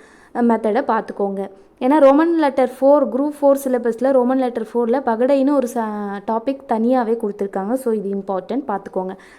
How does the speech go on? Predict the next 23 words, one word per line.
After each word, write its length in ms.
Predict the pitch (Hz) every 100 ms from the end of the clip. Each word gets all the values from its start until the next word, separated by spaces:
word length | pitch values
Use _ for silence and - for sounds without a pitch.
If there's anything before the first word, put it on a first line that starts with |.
| _
ஃபஸ்ட்டு 300 | 262 254 277 269
சம் 140 | 240
பாருங்க. 480 | 226 190 185 202 311 - _ _ _ _ _ _ _ - _
இரண்டு 440 | 262 294 370 392 392
பகடைகளை 640 | 269 240 277 302 285 277
ஒரே 440 | 262 254 277 349 381
நேரத்தில் 520 | 320 233 233 277 254
உருட்டப்படுகின்றன. 1120 | 247 247 269 247 214 208 214 208 196 233 370 - - - -
இரண்டு 600 | 269 320 403 403 403 294
முகங்களிலும் 880 | 254 311 330 311 262 240 254 381 -
ஒரே 640 | 240 277 320 359 403 320
எண் 280 | 269 302 320
கிடைப்பதற்கான 800 | 269 262 262 247 233 233 214 240
நிகழ்தகவு. 760 | 302 220 220 220 208 202 196 208 - _ _ _ _ _ _ _ _ _ _ _
So, 340 | - 311 349
நம்ம 440 | 311 269 262 262 254
பரமபதம் 680 | 262 277 370 370 277 262 247
விளையாடும் 320 | 233 240 254
போது 200 | 247 262
பார்த்துருப்போம். 600 | 240 226 240 233 247 339
டைஸ், 380 | 247 240 311 -
அ, 180 | 240 226
உருட்டும், 460 | 240 262 254 262